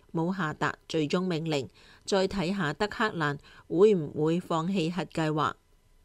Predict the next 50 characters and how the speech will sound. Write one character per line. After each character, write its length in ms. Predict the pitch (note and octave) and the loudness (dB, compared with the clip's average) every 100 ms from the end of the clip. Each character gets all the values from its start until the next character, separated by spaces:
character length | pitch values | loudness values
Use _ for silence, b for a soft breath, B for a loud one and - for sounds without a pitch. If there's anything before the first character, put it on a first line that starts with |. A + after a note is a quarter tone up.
| - | -10
前 300 | - G3 E3 | 2 4 4
白 120 | E3+ | 2
宮 220 | F3 A3 C4+ | 2 2 0
首 300 | - D3+ D#3+ | 2 2 2
席 160 | F3+ C#3+ | 0 0
戰 280 | - F3 E3 | 0 2 2
略 160 | E3 D3 | 0 0
家 320 | G#3 G3+ G#3 | 2 2 2
班 280 | G#3+ G#3+ G#3+ | 2 2 4
農 180 | F3+ - B B B | 0 -2 B B B
喺 140 | A3 | -4
戰 240 | B3 A3+ G#3+ | 0 0 0
情 260 | A#3+ C#3 | 0 0
室 220 | C#3 G#3+ G#3 | -2 0 2
中 260 | A3 A3 | 2 0
提 220 | A3+ G3+ | -2 -2
出 100 | - | 0
一 160 | E3+ F#3 | 0 0
個 160 | F3 D3+ | 0 0
辦 300 | D3+ C#3+ D3 | 0 -2 0
法， 260 | E3 B2+ - _ _ _ _ - - | 2 2 -4 _ _ _ _ -12 -4
唔 160 | F3 | -2
需 340 | F#3+ - C#4+ A#3+ | 0 2 4 6
要 100 | F#3+ | 6
開 320 | F#3+ A#3+ A#3+ | 4 0 0
戰 300 | - F3 D#3+ - | 2 0 0 -4
令 300 | D#3+ D3+ C#3+ | -2 -2 -4
伊 160 | F3+ F#3+ | 2 2
朗 260 | E3 D3+ | 2 -2
放 260 | F3 F3 E3 | -4 -2 0
棄 160 | F3+ E3 | 0 0
核 160 | F3 | -2
武。 340 | E3+ D3 D#3 - b b b | -2 -2 -2 -6 b b b
班 220 | - A#3+ B3+ | -2 0 0
農 220 | E3+ C#3+ | -2 0
話 260 | D3 D3+ - | 0 -2 -2
喺 140 | G3+ | 0
不 160 | A3 C4+ | 0 0
斷 300 | G#3+ F#3 F3+ | 2 2 2
切 200 | - F3+ | 0 0
斷 360 | - D#3+ D#3+ | 2 2 2
蘇 240 | F#3+ C4 B3+ | 2 2 2
伊 160 | D#3 | 0
士 180 | C#3+ - | 0 0
運 320 | E3 D#3+ D#3+ | 0 2 0
河 180 | F#3+ C#3 | 0 0
嘅 120 | D3+ | 0
前 280 | D3 F3 C#3+ | 0 -2 -2
提 220 | F#3+ C#3 | -2 -2
下， 240 | F3 D3+ | 0 0